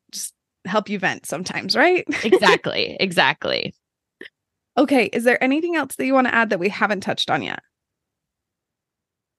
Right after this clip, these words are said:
Speaker 2: Um, I, I guess the only other thing I would say is, um, we just recently made a Facebook group for moms that has already become such an amazing resource and another place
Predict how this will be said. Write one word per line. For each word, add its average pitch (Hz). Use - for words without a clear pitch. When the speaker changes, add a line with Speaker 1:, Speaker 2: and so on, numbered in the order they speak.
Speaker 2:
Um, 226
I, 262
I 254
guess 302
the 311
only 285
other 233
thing 208
I 208
would 190
say 190
is, 175
um, 165
we 202
just 214
recently 220
made 190
a 190
Facebook 294
group 240
for 220
moms 190
that 175
has 175
already 196
become 170
such 156
an 170
amazing 151
resource 214
and 165
another 170
place 160